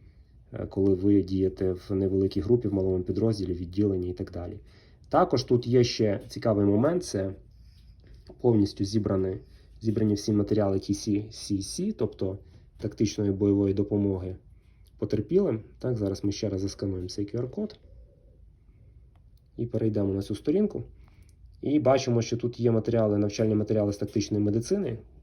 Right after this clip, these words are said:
курс Т С С С, е, та навчальні відео, які є в онлайні, доступні українською мовою теж. Тобто ви можете повністю за рахунок цієї невеликої книжечки і вашого смартфона отримати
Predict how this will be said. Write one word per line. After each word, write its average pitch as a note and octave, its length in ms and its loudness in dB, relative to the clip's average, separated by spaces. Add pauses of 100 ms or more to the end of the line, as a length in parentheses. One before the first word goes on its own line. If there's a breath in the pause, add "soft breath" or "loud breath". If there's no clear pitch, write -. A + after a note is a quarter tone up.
курс - 520 -2 (140)
Т A2 100 0
С G2+ 200 -4
С G2+ 200 -4
С, - 160 -6
е, G2+ 680 -2
та G#2+ 80 -2
навчальні G2+ 440 0
відео, B2+ 400 0 (440 soft breath)
які D3 320 0 (320)
є A2 320 4
в G2 160 -4
онлайні, A2+ 540 2
доступні G#2 420 -2
українською G2 480 -2
мовою F2 300 -8
теж. - 300 -16 (400 soft breath)
Тобто - 220 -4
ви A#2 60 8
можете B2 340 4
повністю A#2+ 520 4
за G#2+ 200 2
рахунок G#2+ 360 0
цієї A2 240 0
невеликої G#2+ 340 2
книжечки G#2 480 0
і G2+ 280 0
вашого G#2 320 -2
смартфона G#2+ 600 -2 (380 soft breath)
отримати A2+ 680 2